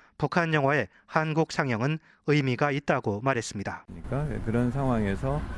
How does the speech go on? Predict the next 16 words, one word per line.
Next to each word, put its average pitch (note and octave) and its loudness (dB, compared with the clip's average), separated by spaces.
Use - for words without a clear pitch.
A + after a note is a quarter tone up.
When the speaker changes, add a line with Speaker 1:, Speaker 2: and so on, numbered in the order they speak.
Speaker 2:
지난 A#2 4
십 E3 -4
년간 G#2+ 2
어떻게 - -2
보면 F#2+ 0
꽉 C3 2
막혀 G2 4
있었던, G#2+ 2
또 G#2 -2
이게 G2 2
단순히, G2 0
어, G#2 -2
물리적인 A#2+ 8
막혀 F#2+ 2
있음만이 F2+ 0
아니라 F2+ 0